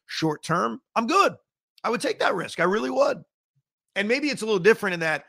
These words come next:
he has opt-outs after every single year. So to Pete's point, it's the Soler contract you suggested just with Blake Snell. Yes, I acknowledge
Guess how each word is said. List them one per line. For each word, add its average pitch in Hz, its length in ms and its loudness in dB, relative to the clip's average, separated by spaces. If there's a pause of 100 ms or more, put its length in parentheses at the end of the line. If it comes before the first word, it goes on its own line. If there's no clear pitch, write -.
(220)
he 180 80 4
has 160 120 6
opt-outs 165 420 4
after 147 240 -2
every 202 260 2
single 127 280 -4
year. 110 220 -4
So 143 240 -4
to 139 100 -14
Pete's 170 280 -12
point, 190 400 -4 (360)
it's 170 300 0
the 165 100 -10
Soler 165 460 0
contract 147 480 -2
you 151 100 -4
suggested 147 520 -4
just 143 200 -6
with 131 120 -8
Blake 127 200 -6
Snell. 185 360 0 (280)
Yes, - 600 0 (120)
I 175 140 4
acknowledge 170 540 0